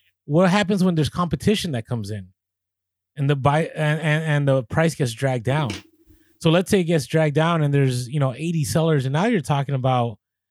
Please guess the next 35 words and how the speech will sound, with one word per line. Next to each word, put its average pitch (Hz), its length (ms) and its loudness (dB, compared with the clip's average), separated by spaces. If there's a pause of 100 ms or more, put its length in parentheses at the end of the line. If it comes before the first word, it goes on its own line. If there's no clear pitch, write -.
(320)
hopefully 185 320 2
you 143 140 2
break 139 320 -2
even, 143 420 0
hopefully 147 380 0
you 135 100 0
make 135 220 -2 (160)
four 143 160 2
to 135 60 -2
five 131 240 -2
dollars 123 320 -2
net 120 140 -6
profit. 131 360 -6
Like, 117 180 -14
it's, 165 320 -10
it's - 240 -12
too 196 140 0
wild 127 280 -2
for - 120 -18
me. 98 160 -18 (840)
Uh, 120 360 -6 (120)
and, 151 300 -2
and 156 240 0
that 220 200 4
one, 139 420 0 (140)
even 208 500 0
if, 180 220 0
though 165 360 2
it - 20 4
was 143 140 2
super 175 320 0
gated, 135 420 -2
like, 117 180 -6
Little 220 240 0
Tikes 160 540 -8